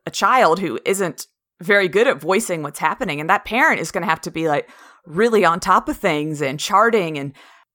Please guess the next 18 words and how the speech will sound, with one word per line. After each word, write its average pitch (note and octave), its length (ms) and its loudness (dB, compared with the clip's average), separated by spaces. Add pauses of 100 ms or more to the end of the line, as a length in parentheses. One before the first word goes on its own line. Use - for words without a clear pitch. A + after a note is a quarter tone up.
(140)
it's - 140 -4
just A#3+ 180 -2
a A3 80 4
lot G3+ 360 2
g-, A3 160 -8
is G3 140 -4
gonna F#3 160 -2
fall D#3+ 280 4
on D3 100 0
the C#3+ 80 -6
parents D#3 500 -2
when D3 100 -2
it - 60 -10
comes D3 220 -4
to C#3+ 80 -4
psychosis - 600 -2
in - 120 -6
children. - 480 -6